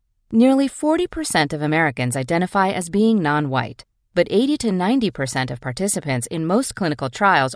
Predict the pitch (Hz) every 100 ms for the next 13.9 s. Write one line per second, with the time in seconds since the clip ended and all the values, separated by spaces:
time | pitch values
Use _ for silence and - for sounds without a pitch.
0 | - 196 185 180 208 - - - _ _
1 | _ _ 220 320 - 415 330 277 202 -
2 | 269 294 - 185 - 139 127 - 180 208
3 | 254 254 262 254 175 151 214 - 294 -
4 | 185 175 175 165 165 - 143 127 135 151
5 | 175 202 156 123 151 160 151 127 123 -
6 | - 202 175 214 262 247 269 156 123 -
7 | 185 - 208 233 220 190 190 - 131 131
8 | 135 160 165 180 131 - - - - _
9 | _ _ 262 269 - 320 370 - 220 -
10 | 143 131 131 190 202 220 208 180 240 294
11 | 233 233 160 143 143 165 - 131 123 -
12 | 147 175 220 - - 139 127 135 160 202
13 | - 139 131 127 - 180 - 226 233